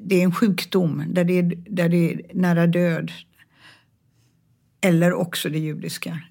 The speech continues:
Men det är egentligen, ämnena är inte cancer, vad ska vi säga, eh, sjukdom på det sättet. Det är långt ifrån en sjukjournal, det är det absolut inte. Utan det är relationerna som jag håller på med.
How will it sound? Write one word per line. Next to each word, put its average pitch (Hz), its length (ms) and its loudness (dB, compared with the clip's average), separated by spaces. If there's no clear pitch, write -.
Men 202 180 0
det 196 100 2
är - 140 -4
egentligen, 185 520 2
ämnena 196 640 6
är 185 220 4
inte 160 400 -2
cancer, 151 760 -2
vad 165 160 -4
ska 175 120 -2
vi 160 80 2
säga, 147 720 0
eh, 147 360 -2
sjukdom 185 480 0
på 190 80 0
det 214 220 4
sättet. 180 380 0
Det 233 60 8
är 233 60 8
långt 262 380 6
ifrån 190 280 2
en 170 100 6
sjukjournal, 170 800 2
det 180 80 2
är 190 120 4
det 190 100 2
absolut 190 460 2
inte. 175 420 2
Utan 185 260 4
det 254 100 8
är 233 60 8
relationerna 208 840 4
som 175 240 0
jag 170 100 4
håller 170 200 0
på - 140 -8
med. 170 240 -10